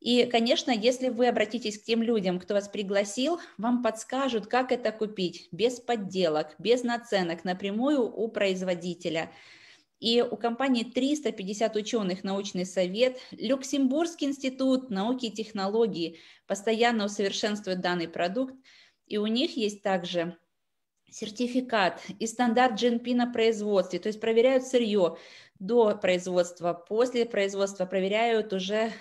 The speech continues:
готовое производимое вещество. У них есть и антидопинговый сертификат, и лаборатория Тюфсю, то есть это мировой бренд,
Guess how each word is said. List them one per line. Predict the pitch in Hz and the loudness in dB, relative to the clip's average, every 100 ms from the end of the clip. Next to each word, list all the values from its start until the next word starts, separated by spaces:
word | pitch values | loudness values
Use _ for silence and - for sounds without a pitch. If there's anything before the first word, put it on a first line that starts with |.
| - | -10
готовое | 180 208 214 254 226 208 | -4 -4 0 0 2 0
производимое | 208 196 185 180 170 165 170 165 - - - | 0 -2 -2 -4 -4 -4 -4 -4 -10 -20 -12
вещество. | - 185 185 185 170 156 - - - - _ - | -6 -4 -4 -2 -2 -2 -4 -20 -20 -20 _ -2
У | |
них | 220 277 240 | 2 2 4
есть | 240 247 - | 2 2 0
и | 226 | 0
антидопинговый | 240 240 208 233 233 190 185 175 | 2 0 2 2 2 0 2 2
сертификат, | 180 185 180 185 190 180 170 196 | -2 -6 -6 -6 -2 0 0 0
и | |
лаборатория | 214 202 226 233 254 247 | 0 2 2 4 4 4
Тюфсю, | 247 262 - - 220 | 4 -2 -2 -2 -2
то | 202 226 | 0 -2
есть | 233 | -2
это | 240 233 | 0 2
мировой | 233 240 240 233 208 | 2 2 4 4 4
бренд, | 208 220 320 339 | 2 0 0 -4